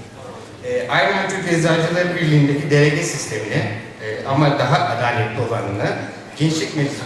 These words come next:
projemizde hayata geçirdik. Sekiz fakültede yaptığımız seçimler neticesinde belirlenen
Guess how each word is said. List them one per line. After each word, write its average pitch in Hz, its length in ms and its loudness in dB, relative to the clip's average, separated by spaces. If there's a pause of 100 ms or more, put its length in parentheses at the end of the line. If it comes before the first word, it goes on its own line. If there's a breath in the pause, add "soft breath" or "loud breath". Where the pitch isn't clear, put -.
(100)
projemizde 143 880 0 (640)
hayata 127 320 2
geçirdik. 92 480 -4 (680)
Sekiz 262 420 -4
fakültede 226 460 -2
yaptığımız 196 480 2
seçimler 202 540 0
neticesinde 160 720 -2
belirlenen 123 600 0